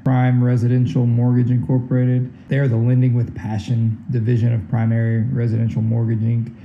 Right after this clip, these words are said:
Whether you're buying, refinancing, or taking cash out of your home, P R M I can help.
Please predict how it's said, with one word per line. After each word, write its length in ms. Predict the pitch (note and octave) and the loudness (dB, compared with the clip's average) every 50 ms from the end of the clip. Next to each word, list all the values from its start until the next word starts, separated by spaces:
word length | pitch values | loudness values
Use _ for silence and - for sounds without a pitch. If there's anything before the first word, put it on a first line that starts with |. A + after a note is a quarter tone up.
| - - | -6 -2
Whether 180 | B2 B2 B2+ | 0 0 2
you're 160 | A#2 A#2 A#2 | 2 2 0
buying, 480 | G#2+ A#2 B2+ C3+ C3+ C3+ C3+ C3+ C3 B2+ | 0 0 2 2 2 2 2 2 2 2
refinancing, 1000 | B2+ C3 C3 B2+ - C3 B2+ B2+ B2+ C3 B2+ A#2 - C3+ C3 C3 B2 A#2 C3+ - | 4 2 2 2 0 0 0 2 2 2 2 0 2 2 2 2 2 0 -2 -4
or 100 | A2 G#2 | -6 -8
taking 360 | - - B2+ B2+ - A#2+ A#2 | -4 -2 -2 -2 0 0 0
cash 320 | - B2+ A#2+ A#2+ A#2 - C3 | 0 0 0 0 0 0 0
out 140 | B2+ B2 | 0 0
of 40 | B2 | 0
your 120 | A#2+ A#2+ A2+ | 0 0 2
home, 640 | A#2 B2 B2 A#2+ A#2+ B2 B2 B2 - - - - - | 2 2 2 2 2 0 0 -2 -6 -14 -18 -16 -4
P 160 | - C3 C3+ | 0 2 2
R 160 | C3+ C3 B2 B2 | 4 2 2 2
M 140 | B2 A#2+ | 2 2
I 180 | A#2+ A#2 A#2 A#2 | 2 0 0 -2
can 160 | G#2+ - G#2+ | -2 -2 -2
help. 300 | G#2 A2 A2+ A2+ A2 G#2+ | 0 0 0 0 -2 -4